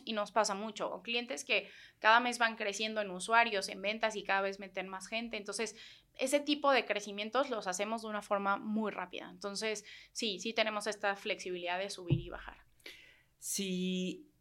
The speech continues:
Speaker 2: en vez de meter agentes, eh, agente para la llamada y todo,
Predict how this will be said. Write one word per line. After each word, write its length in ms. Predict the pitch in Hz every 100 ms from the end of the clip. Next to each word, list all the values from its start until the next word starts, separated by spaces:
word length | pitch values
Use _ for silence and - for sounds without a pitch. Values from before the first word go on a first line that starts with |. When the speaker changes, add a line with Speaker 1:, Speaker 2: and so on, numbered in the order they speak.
| _
Speaker 2:
en 160 | - 151
vez 120 | 180
de 40 | 180
meter 300 | 175 170 156
agentes, 760 | 151 165 151 147 131 - - _ _ _ _ _ _
eh, 320 | 113 117 107 -
agente 720 | 107 147 135 - - 92 _ _ _ _ _ _ _ _ _ -
para 220 | - 110 107
la 140 | 104
llamada 480 | 107 110 127 127 120
y 80 | 117
todo, 320 | 127 120